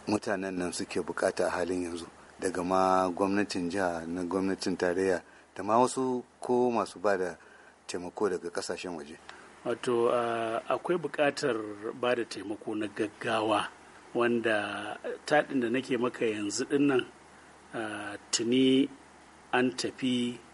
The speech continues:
Speaker 2: saboda ba da wannan taimako na gaggawa ɗin. Taimakon gaggawa kuwa shi ne na abinci da sutura da abin da mutum zai yi amfani da shi wajen kwanciya a ɗan wurin da ya samu ya fake. A,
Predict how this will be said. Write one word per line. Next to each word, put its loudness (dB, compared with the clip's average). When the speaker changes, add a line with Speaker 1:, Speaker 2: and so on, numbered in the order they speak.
Speaker 2:
saboda 0
ba 0
da -2
wannan 2
taimako -4
na -4
gaggawa -2
ɗin. -4
Taimakon 2
gaggawa 6
kuwa 2
shi -4
ne 2
na 0
abinci -2
da -4
sutura -2
da -2
abin 2
da 4
mutum 0
zai 4
yi 4
amfani 0
da 0
shi -2
wajen 0
kwanciya -2
a 0
ɗan 2
wurin 6
da 0
ya 0
samu 2
ya 0
fake. -2
A, -6